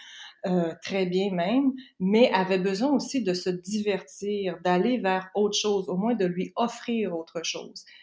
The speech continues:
Et c'est pourquoi on a pris la décision de continuer donc le plateau Tout le monde en parle, mais vraiment, euh, d'une façon le, le, le, la plus sécuritairement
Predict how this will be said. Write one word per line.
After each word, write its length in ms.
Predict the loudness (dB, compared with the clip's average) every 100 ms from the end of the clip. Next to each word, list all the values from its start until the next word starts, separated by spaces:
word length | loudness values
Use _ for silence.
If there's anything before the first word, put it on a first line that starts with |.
| _
Et 140 | -6
c'est 180 | -4 -4
pourquoi 440 | -6 -2 0 0 0
on 160 | -6 -8
a 80 | -8
pris 180 | -4
la 140 | -2 -2
décision 440 | -6 -10 -6 -4
de 140 | -2 -4
continuer 640 | 0 2 2 0 -2 -2
donc 200 | -4 -6 -8
le 120 | -8
plateau 320 | -8 -8 -10
Tout 140 | -10 -10
le 60 |
monde 140 | -10 -10
en 140 | -10
parle, 300 | -6 -4 -4
mais 160 | -8 -12 -10
vraiment, 400 | -4 -4 -4 -8 -8 -18 -20 -14
euh, 100 | -12
d'une 180 | -10 -8
façon 380 | -8 -6 -6 -4
le, 120 | -6
le, 200 | -8 -10
le, 280 | -12 -12 -10
la 100 | -10
plus 220 | -12 -12
sécuritairement 760 | -8 -8 -8 -14 -8 -8 -4 -6